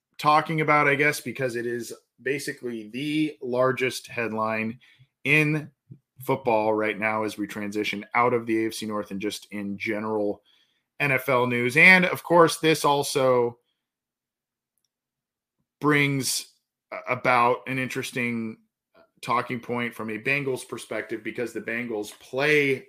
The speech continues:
the Raiders later this year. And I say I don't wanna spend a ton of time on it because I don't like to give negative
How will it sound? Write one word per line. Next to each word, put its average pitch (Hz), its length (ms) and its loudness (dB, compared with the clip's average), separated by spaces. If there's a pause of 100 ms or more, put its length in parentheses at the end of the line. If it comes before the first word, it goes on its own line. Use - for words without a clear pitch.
the 117 80 -8
Raiders 107 640 -4 (120)
later 104 380 -4
this 101 340 -4
year. 107 420 -2 (320)
And 190 100 4
I 190 60 6
say 269 260 -2
I 262 40 2
don't 208 180 0
wanna 156 140 0
spend 147 240 -2
a 123 40 0
ton 131 220 -4
of 110 80 -8
time 123 340 -4
on 123 160 0
it 120 80 -6
because 127 260 -4
I 139 100 0
don't 165 180 -2
like 135 200 -2
to 107 80 -4
give 117 540 0 (1500)
negative 147 840 0